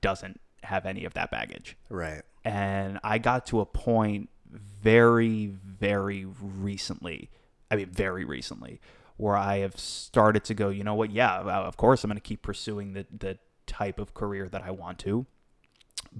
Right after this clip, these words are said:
Speaker 1: but I don't wanna lie"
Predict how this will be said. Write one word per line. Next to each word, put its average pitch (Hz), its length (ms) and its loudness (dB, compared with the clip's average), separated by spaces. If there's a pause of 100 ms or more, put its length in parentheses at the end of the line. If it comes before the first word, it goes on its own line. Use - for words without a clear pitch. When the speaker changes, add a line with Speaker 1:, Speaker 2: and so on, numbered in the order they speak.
(100)
Speaker 1:
but 98 340 2 (1400)
I 113 120 -2
don't 120 160 0
wanna 113 240 2
lie" 98 800 -2